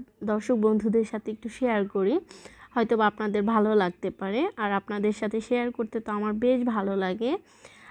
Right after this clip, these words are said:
আমি আমার ভালো লাগাটা হয়তোবা বোঝাতে পারবো না,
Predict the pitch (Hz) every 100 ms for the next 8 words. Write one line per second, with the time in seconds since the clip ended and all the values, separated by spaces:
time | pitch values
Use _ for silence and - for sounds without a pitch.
0 | - 220 220 214 196 202 214 220 208 208
1 | 208 202 202 208 208 208 208 202 220 214
2 | 233 226 220 185 175 196 214 302